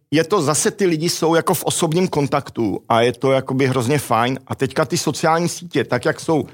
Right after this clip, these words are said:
Facebook a Instagramy a to, tak, eh, tak, eh,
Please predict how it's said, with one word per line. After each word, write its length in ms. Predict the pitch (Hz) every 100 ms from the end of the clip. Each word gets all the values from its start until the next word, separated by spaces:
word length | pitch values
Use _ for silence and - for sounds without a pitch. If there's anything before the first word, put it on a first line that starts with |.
| - _ _ -
Facebook 580 | 139 123 127 147 147 -
a 100 | 107
Instagramy 760 | 117 - 131 131 135 131 135
a 80 | 117
to, 180 | - 131
tak, 220 | 147 117 - _ _ _
eh, 40 | 117 113 113 113 110 104 - - _
tak, 260 | 131 -
eh, 360 | 120 113 113